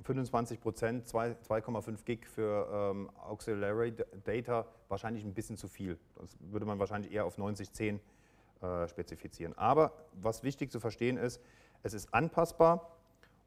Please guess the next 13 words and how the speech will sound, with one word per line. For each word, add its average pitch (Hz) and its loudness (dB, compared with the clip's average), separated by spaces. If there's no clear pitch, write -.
und, 135 4
ähm, 123 4
es 110 0
bestehen 123 0
zwei 123 2
verschiedene 127 -2
Datenströme, 135 2
die 120 -4
f-, - -10
komplett 147 0
voneinander 120 0
abgekapselt - -4
sind. 82 -8